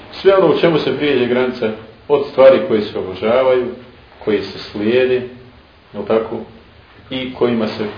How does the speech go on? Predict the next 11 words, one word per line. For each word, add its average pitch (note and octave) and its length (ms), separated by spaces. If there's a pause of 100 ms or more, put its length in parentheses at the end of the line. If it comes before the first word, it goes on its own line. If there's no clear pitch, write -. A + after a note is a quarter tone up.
(320)
pokora-, A#2+ 580 (580)
pokorava. F#2+ 600 (1900)
Zašto B2+ 380
kažemo B2+ 340
od G#2+ 100
stvari? G#2+ 460
Zato A#2 220
što A2 180
nekad A#2 340
to A#2 120
nisu G#2+ 300